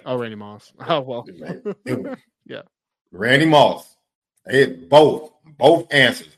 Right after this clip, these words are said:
Speaker 2: Randy Moss. The fact they had him committed and the fact that they didn't have him committed. Like, that's it. It's easy for me.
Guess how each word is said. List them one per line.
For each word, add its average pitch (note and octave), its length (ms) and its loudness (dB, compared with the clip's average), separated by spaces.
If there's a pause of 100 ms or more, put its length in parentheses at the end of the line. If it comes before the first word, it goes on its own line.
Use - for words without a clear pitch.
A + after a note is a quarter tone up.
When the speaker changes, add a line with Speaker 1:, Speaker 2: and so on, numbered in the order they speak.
Speaker 2:
Randy A2+ 320 -2
Moss. - 440 -6 (640)
The E2+ 80 -16
fact G2+ 240 -4
they G2 140 -6
had D3 260 4
him G3+ 100 -2
committed A3+ 540 -2 (520)
and G2+ 140 -12
the F#2 80 -16
fact A#2 320 -4
that A2+ 120 -8
they A#2 140 -2
didn't B2+ 280 0
have G2+ 160 -2
him F#2+ 100 -10
committed. F#2 280 -10
Like, G2 240 -6 (960)
that's C#3 180 -6
it. F#3+ 340 0 (460)
It's E3 200 -4
easy F3+ 280 -4
for C3 120 -8
me. G3+ 380 -8